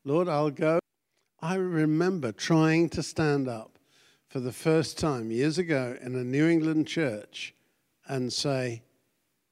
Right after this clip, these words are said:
"God doesn't want you to know what to do for him." In fact, God doesn't want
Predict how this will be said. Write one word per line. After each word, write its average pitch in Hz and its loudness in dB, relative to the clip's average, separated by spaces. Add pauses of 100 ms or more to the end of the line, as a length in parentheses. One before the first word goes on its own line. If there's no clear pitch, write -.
(460)
"God 139 2
doesn't 151 -2
want 147 -2
you 113 -12 (540)
to 147 -4
know 127 -2
what 123 -6
to 139 -10
do 139 -4
for 113 -14
him." 92 -20 (1200)
In 151 2
fact, 170 0
God 185 6
doesn't 185 2
want 196 -2